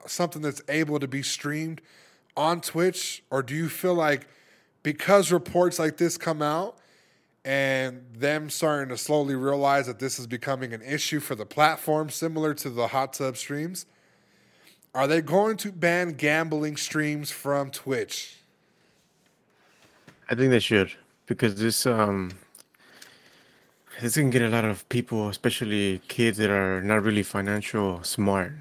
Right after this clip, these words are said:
Speaker 2: um, to lose a lot of fucking money and, you know, get 'em in a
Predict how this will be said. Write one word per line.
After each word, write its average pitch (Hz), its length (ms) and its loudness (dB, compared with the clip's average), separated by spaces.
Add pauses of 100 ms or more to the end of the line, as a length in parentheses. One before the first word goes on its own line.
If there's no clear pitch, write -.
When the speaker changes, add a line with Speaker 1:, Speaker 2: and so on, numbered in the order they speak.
(200)
Speaker 2:
um, 90 440 -4 (100)
to 107 100 -2
lose 98 160 0
a 98 60 0
lot 92 200 -2
of 95 80 -12
fucking 95 300 -2
money 95 220 -2
and, 90 240 -6 (260)
you 131 100 4
know, 127 220 4 (560)
get 120 160 -2
'em 117 100 2
in 107 120 2
a 98 340 0